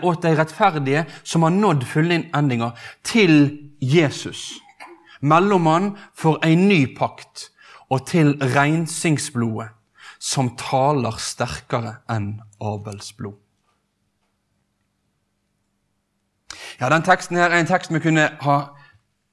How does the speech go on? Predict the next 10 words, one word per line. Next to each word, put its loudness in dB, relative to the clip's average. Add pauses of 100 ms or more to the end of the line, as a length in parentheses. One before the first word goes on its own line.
(320)
brukt -6
mye 0
tid 0
på. -10 (920)
Sagt 0
mye -2
om -6
en -4
ut-, -4
ufattelig -6